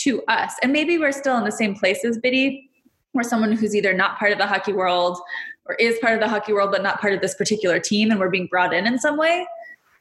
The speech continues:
But I really think, I really think that the first two,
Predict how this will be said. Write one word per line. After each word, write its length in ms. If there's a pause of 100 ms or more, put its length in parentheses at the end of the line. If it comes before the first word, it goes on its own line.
(720)
But 100
I 40
really 340
think, 240 (180)
I 60
really 400
think 160
that 140
the 80
first 400
two, 200